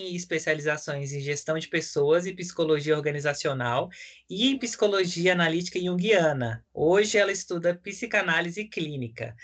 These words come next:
Ela faz parte do time de inovação da Natura e é fundadora da comunidade online Ressignificadas e co-criadora do podcast Diversidade de Verdades.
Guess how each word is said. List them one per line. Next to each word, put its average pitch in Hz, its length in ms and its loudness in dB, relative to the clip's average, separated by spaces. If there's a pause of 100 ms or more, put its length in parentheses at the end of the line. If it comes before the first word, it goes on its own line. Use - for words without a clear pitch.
(420)
Ela 180 240 4
faz 208 180 2
parte 180 300 -2
do 170 100 -8
time 175 220 -6
de 175 80 -6
inovação 170 440 -4
da 160 120 -2
Natura 156 640 -4
e 160 100 -2
é 165 80 2
fundadora 160 480 0
da 165 100 -2
comunidade 165 600 0
online 151 340 0
Ressignificadas 190 1400 -2
e 185 140 -10
co-criadora 214 680 0
do 175 120 -8
podcast 160 640 -4
Diversidade 160 920 -2
de 170 120 -14
Verdades. 135 760 -6